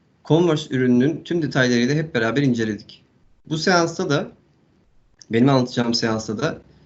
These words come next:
Dynamics üç yüz altmış beş ürün ailesinin iki ürününü, iki ana ürününü, Connected Field Service ve, e, Remote Assist çözümünü tüm detaylarıyla sizlere anlatmaya çalışacağım. E, ajandamız ekranda göreceğiniz şekilde,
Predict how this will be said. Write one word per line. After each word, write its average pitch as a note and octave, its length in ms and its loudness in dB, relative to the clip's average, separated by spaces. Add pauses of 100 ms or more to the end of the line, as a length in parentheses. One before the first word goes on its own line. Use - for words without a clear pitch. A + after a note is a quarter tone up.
(180)
Dynamics C#3+ 340 4
üç - 80 -20
yüz - 100 -8
altmış C3+ 160 -4
beş C#3+ 180 -4
ürün C#3 180 4
ailesinin B2 680 2 (400)
iki C#3+ 320 0
ürününü, C#3+ 540 6 (180)
iki - 200 -4
ana C3+ 200 4
ürününü, A#2 440 0 (120)
Connected C#3 340 2
Field D#3 220 -2
Service D#3+ 400 0 (460)
ve, B2+ 300 2 (380)
e, A2+ 140 0
Remote D3+ 300 -2
Assist - 420 -8
çözümünü A#2+ 560 -2 (340)
tüm F3+ 160 0
detaylarıyla B2 580 0
sizlere C3 340 -2
anlatmaya B2 400 -2
çalışacağım. A#2+ 480 -4 (380)
E, C3 40 -2
ajandamız F#3 640 4
ekranda F3+ 340 0
göreceğiniz E3+ 560 2
şekilde, C3 560 0